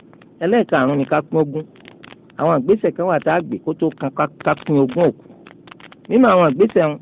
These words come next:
òun náà ni gbèsè. Gbèsè tí ń bẹ lórí òkú yẹn. Lábẹ́ rẹ̀, òun náà ni gbèsè tó jẹ Ọlọ́run. So, àìlọ ṣe hajj, gbèsè tó jẹ Ọlọ́run ni. Àìyọ zakat,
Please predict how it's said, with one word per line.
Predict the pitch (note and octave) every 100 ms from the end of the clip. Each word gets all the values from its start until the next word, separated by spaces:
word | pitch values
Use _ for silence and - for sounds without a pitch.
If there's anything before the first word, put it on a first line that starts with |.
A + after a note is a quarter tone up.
| -
òun | E3
náà | B3+ G#3+
ni | E3+
gbèsè. | C3 C3+ A2+ - - - - - - - - - -
Gbèsè | D3+ D#3 D#3+ C#3+
tí | G3+
ń | G3
bẹ | E3+ E3 - - - - - - - - - -
lórí | D#3+ G3+ G3
òkú | C#3 - D3+
yẹn. | A#2 - - - - - - - - - - - _ - - -
Lábẹ́ | F#3+ F#3+ G3 F3+
rẹ̀, | D#3+ - - - _ - - - -
òun | G3+
náà | C4
ni | E3
gbèsè | B2 A2+ A#2+
tó | D#3
jẹ | C#3+ C#3
Ọlọ́run. | D3 B2+ - - _ _ - - - - _
So, | - D3
àìlọ | C#3+ E3 G3+
ṣe | F#3+ G3+
hajj, | A#3+ B3 - - -
gbèsè | C3 B2+ B2+
tó | D3+
jẹ | C3 C#3
Ọlọ́run | D3+ A#2
ni. | F2 - - _ _ -
Àìyọ | D#3 F#3 A3
zakat, | F3+ E3+ A#3 A3+